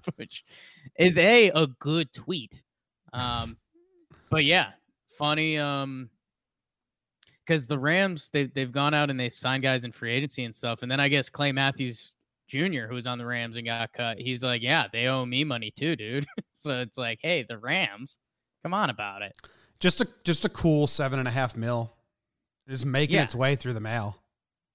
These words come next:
Speaker 1: I mean, to be fair, I'd probably be tweeting about that too.
Speaker 2: Yeah, I think it's a good tweet. Like, I just
Speaker 1: Yeah.
Speaker 2: want everyone to know you owe me money.
Speaker 1: Yeah.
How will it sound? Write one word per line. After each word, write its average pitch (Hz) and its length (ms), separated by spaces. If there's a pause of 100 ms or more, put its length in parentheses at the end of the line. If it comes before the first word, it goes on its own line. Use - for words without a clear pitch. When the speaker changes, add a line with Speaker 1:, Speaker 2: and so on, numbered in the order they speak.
(720)
Speaker 1:
I 175 100
mean, 196 300 (220)
to 175 100
be 180 180
fair, 156 560 (220)
I'd 110 200
probably 135 360
be 160 120
tweeting 190 300
about 202 280
that 220 200
too. 320 320 (400)
Speaker 2:
Yeah, 185 300 (680)
I 135 80
think 247 180
it's 135 180
a 120 40
good 120 160
tweet. 160 320 (460)
Like, 98 100 (480)
I 135 40
just 123 120
Speaker 1:
Yeah. 208 60
Speaker 2:
want 175 100
everyone 165 380
to 135 80
know 139 240
you 113 340
owe 175 80
me 135 140
money. 110 400 (1200)
Speaker 1:
Yeah. 123 280